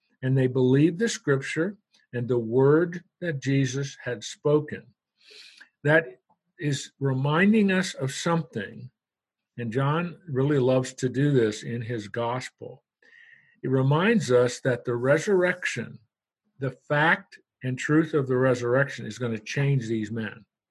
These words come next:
And John, remember, he's writing this, oh, early nineties. John's gospel, the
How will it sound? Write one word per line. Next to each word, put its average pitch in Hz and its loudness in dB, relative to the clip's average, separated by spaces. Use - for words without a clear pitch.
And 139 0
John, 156 2
remember, 131 0
he's 135 -2
writing 135 2
this, 127 0
oh, 131 0
early 139 2
nineties. 127 2
John's 127 0
gospel, 123 -4
the 123 -4